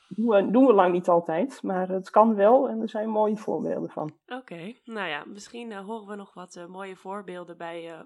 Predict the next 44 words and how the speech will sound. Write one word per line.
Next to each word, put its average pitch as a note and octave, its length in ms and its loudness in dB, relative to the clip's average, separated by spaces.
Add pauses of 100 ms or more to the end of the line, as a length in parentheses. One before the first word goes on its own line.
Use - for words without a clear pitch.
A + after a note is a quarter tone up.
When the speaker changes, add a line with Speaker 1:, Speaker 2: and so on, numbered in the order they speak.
(220)
Speaker 2:
onze G#3+ 280 -10
tweede G#3 320 -10
gast. - 600 -14
Eh, G3+ 320 -12
vandaag G3+ 460 -8
hebben F3+ 240 -16
we F3+ 60 -14
het F3 120 -16
bij F3 160 -12
Radio E3 260 -12
Zwammerdam D#3+ 460 -14
over D#3+ 160 -16
de E3+ 60 -14
relatie D#3+ 380 -14
tussen D#3+ 240 -20
mens D#3 340 -16
en E3 140 -14
natuur. F#3+ 600 -14 (540)
En F#3 180 -10
we F#3 80 -10
hebben F#3 260 -8
net G#3+ 220 -8
al F3+ 180 -8
besproken F#3 640 -8 (300)
hoe G3+ 220 -12
de F#3+ 80 -14
natuur F#3+ 420 -12
onze F#3 460 -14
bepaalde F3 540 -8
diensten A3+ 480 -14
levert G#3+ 540 -12
en - 80 -16
op E3 80 -20
welke F3+ 260 -10
manier - 500 -16
ge-, - 160 -20
me-, F3 200 -14
mensen F3 320 -14
gebruik E3+ 380 -12
kunnen A3 220 -12
maken G3 320 -12
van F#3+ 120 -16
het - 100 -16
landschap. F#3+ 540 -14